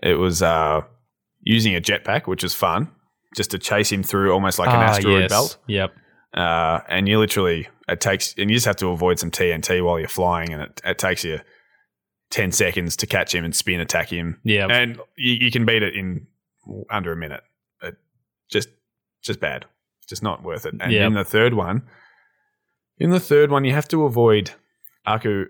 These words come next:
Speaker 1: Aka, Aku Aku and Uka Uka, the two masks, while they're battling in the middle. And you basically just have to spin.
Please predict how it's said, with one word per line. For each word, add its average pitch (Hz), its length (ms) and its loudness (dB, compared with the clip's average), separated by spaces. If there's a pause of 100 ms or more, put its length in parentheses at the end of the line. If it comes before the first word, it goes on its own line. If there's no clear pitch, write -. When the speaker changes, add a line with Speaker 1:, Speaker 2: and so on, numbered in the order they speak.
Speaker 1:
Aka, 110 360 -2 (460)
Aku 113 280 0
Aku 98 320 0
and 90 100 -6 (100)
Uka 117 320 -4
Uka, - 360 -6 (100)
the 82 100 -14
two 95 200 -8
masks, 90 580 -6
while 95 220 -4
they're 87 240 -4 (200)
battling 98 360 -2
in 85 80 -12
the 82 60 -12
middle. 90 360 -8 (380)
And 196 160 -2
you 202 80 -2
basically 110 340 0
just 95 160 -8
have 87 140 -8
to - 100 -16
spin. 95 460 -8